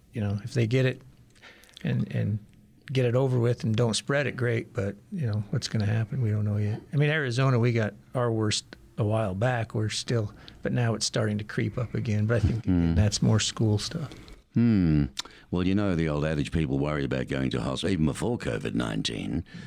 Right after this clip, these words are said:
Speaker 2: there was always that concern about, "I'm gonna catch something while I'm in there." And, you know, the old joke, "God, don't you, look, you're not ill at the moment, but if you wanna get ill, just go to a hospital."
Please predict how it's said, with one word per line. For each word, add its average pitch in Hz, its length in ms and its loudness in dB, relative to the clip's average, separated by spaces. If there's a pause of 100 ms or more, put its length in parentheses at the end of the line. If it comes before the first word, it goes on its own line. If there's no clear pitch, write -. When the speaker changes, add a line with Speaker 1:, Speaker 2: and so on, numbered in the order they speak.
Speaker 2:
there 78 100 0
was 71 120 0
always 78 280 0
that 67 180 -4
concern 65 540 0
about, 67 260 -2
"I'm 67 120 -2
gonna 58 140 -4
catch 71 300 -6
something 58 300 -4
while 57 160 -2
I'm 58 80 -2
in 69 160 2
there." 50 260 -6 (580)
And, 71 120 -2
you 78 100 2
know, 69 80 0
the 67 160 0
old 71 160 -2
joke, - 460 -4
"God, 82 240 -2
don't 82 180 -4
you, 82 160 0
look, 82 200 -2
you're 76 80 4
not 92 140 0
ill 85 160 0
at 76 100 -4
the 73 80 0
moment, 80 340 2
but 69 100 0
if - 80 -4
you 80 100 2
wanna 92 220 0
get 69 140 0
ill, 65 180 0
just 92 200 -2
go 92 120 0
to 87 140 0
a 76 80 -2
hospital." 76 500 -2